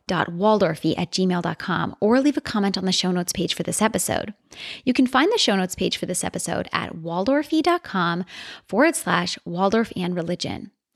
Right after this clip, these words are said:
I would so appreciate it if you would rate and review Waldorfy on Apple Podcasts or wherever you get your podcasts. It would be wonderful if you could share Waldorfy with your colleagues, friends, and family too.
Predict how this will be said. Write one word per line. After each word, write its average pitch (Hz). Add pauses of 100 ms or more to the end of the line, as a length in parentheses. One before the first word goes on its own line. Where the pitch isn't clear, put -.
(200)
I 220
would 247
so 285
appreciate 302
it 214
if 202
you 233
would 208
rate 220
and 226
review 208
Waldorfy 190
on 202
Apple -
Podcasts 214
or 202
wherever 226
you 214
get 202
your 180
podcasts. - (480)
It 233
would 254
be 254
wonderful 247
if 214
you 226
could 233
share 311
Waldorfy 202
with 202
your 185
colleagues, 233
friends, 202
and 190
family 185
too. 185